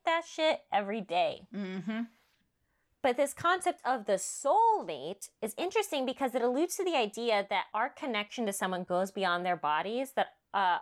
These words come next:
Speaker 1: our lives on this earthly plane, like, all of it. This is a spirit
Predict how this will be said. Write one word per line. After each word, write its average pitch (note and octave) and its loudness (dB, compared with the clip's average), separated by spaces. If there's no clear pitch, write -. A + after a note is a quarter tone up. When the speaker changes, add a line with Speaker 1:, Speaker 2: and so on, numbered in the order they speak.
Speaker 1:
our G3+ 2
lives F#3 0
on F#3+ -6
this F#3 -8
earthly F3+ -2
plane, B3+ 2
like, G3 0
all A3 4
of D#3 0
it. B2+ -6
This B3+ -2
is C4 -4
a G#3 2
spirit A#3 0